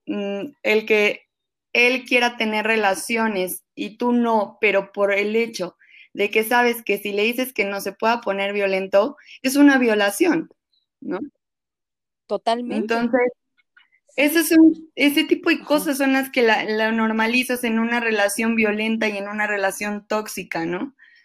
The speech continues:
Speaker 1: Entonces, pues sí, ha sido, esa, esa experiencia fue, fue muy fuerte para mí, para,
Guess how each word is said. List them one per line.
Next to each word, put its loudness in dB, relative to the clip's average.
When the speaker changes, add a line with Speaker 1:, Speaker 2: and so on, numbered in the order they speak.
Speaker 1:
Entonces, 2
pues 2
sí, 4
ha 4
sido, 4
esa, 2
esa 0
experiencia 0
fue, 0
fue 2
muy 2
fuerte -2
para 2
mí, -4
para, 0